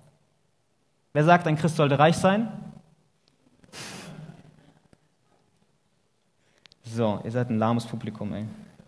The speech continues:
So. Ihr merkt, die Frage greift nicht so. Deswegen hat sich auch keiner von euch gemeldet. Und viele Theologen und Christen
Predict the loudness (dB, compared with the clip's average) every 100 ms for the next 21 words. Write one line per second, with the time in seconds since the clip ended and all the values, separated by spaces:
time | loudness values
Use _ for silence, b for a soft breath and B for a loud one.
0 | B B B B B B -14 0 2 2
1 | 0 -8 -18 -20 -20 _ _ _ _ _
2 | _ _ _ B B B B _ _ _
3 | _ _ _ _ _ _ _ _ 4 8
4 | 8 6 4 2 -8 4 6 6 6 6
5 | 6 0 -4 -4 -6 -6 -10 -2 2 6
6 | 4 4 0 2 2 2 0 -2 -2 -2
7 | -2 -4 -8 -12 -20 _ _ _ _ -20
8 | _ _ _ _ _ _ _ _ _ -4
9 | 0 6 6 6 4 6 6 4 4 0
10 | 0 0 2 2